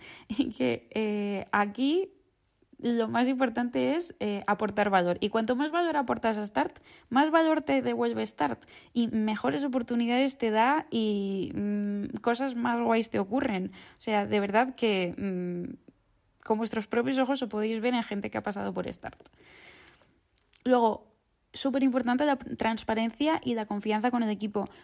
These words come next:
Cualquier cosa que necesitéis, eh, la decís.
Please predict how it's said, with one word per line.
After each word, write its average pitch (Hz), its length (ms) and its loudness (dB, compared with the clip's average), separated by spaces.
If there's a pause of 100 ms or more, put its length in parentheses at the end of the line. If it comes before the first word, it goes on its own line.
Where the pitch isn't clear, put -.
(140)
Cualquier 233 540 2
cosa 226 460 2 (260)
que 226 100 -4
necesitéis, 214 720 0 (460)
eh, 208 380 -2
la 208 180 -2
decís. 214 460 -2